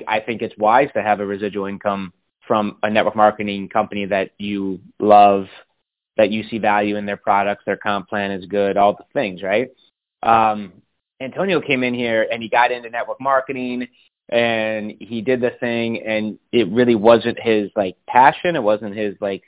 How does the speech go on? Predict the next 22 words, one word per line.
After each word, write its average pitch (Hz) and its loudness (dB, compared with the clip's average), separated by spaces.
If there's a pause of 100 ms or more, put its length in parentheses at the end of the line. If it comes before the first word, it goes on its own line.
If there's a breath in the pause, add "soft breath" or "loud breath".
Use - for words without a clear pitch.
thing. 165 -6 (600)
But 123 4
he, 131 -4
you 139 -4
know, 120 0
what 131 0
a 139 -2
beautiful 123 -6
way, 110 -2 (260)
you 113 -10
know, 104 -4
with, 104 -6
with 107 -8 (100)
network 104 -2
marketing 123 2
to 107 0
have, 107 4
like, 101 -2
an 110 -10
entry 117 -8
into 110 -8
entrepreneurship. 104 -8